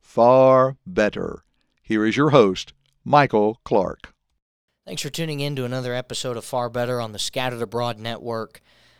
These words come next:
Speaker 2: We're so glad that you've taken time to stop in and listen to me rant and ramble, I guess, this season. I, I'll tell you this. Normally, I'm more structured, okay? Y-, I'm doing it right now.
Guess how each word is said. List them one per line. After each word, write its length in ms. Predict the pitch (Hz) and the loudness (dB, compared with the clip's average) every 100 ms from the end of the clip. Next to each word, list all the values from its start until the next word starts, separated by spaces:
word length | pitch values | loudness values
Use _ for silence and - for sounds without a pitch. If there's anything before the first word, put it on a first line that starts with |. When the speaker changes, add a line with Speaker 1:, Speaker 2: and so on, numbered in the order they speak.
| _ _ | _ _
Speaker 2:
We're 200 | 127 147 | -6 -4
so 180 | - 143 | -4 -6
glad 300 | 117 123 120 | -4 -6 -6
that 180 | 113 - | -8 -10
you've 100 | 117 | -12
taken 360 | 127 120 110 | -10 -10 -12
time 420 | - 120 117 113 107 | -12 -8 -6 -8 -10
to 480 | - 104 98 98 - | -12 -12 -14 -18 -18
stop 400 | - - 139 123 | -14 -6 -6 -6
in 380 | 127 120 113 107 _ _ _ _ - | -8 -8 -10 -14 _ _ _ _ -20
and 120 | 110 | -12
listen 360 | 117 123 123 113 | -8 -8 -8 -10
to 160 | 120 | -10
me 480 | 113 117 113 107 - _ | -8 -6 -8 -10 -14 _
rant 680 | - 107 123 113 101 - - _ _ | -8 -6 -4 -8 -12 -18 -20 _ _
and 200 | 101 95 | -20 -16
ramble, 600 | 95 117 127 98 92 101 _ _ | -10 -8 -8 -10 -14 -16 _ _
I 100 | 104 | -14
guess, 260 | 107 110 - | -10 -10 -8
this 160 | 110 | -8
season. 460 | - 98 98 101 101 | -8 -12 -12 -12 -12
I, 100 | - _ _ _ - | -12 _ _ _ -10
I'll 220 | - 220 | -4 -4
tell 180 | 202 160 | -2 -2
you 100 | 117 | -2
this. 200 | 107 - _ _ - | -6 -10 _ _ -14
Normally, 760 | 160 214 240 196 120 113 107 _ _ | -6 -4 -2 -2 -4 -6 -10 _ _
I'm 140 | 151 | -8
more 180 | 185 165 | -4 -4
structured, 520 | 127 - 101 - 60 _ _ | -4 -6 -8 -10 -14 _ _
okay? 460 | - - 131 113 - 120 | -14 -8 -8 -8 -12 -16
Y-, 260 | 123 101 | -14 -10
I'm 140 | 104 135 | -10 -4
doing 260 | 165 170 | -2 -2
it 60 | 123 | -4
right 320 | 110 117 127 | -6 -8 -8
now. 380 | 110 117 92 58 | -10 -12 -14 -16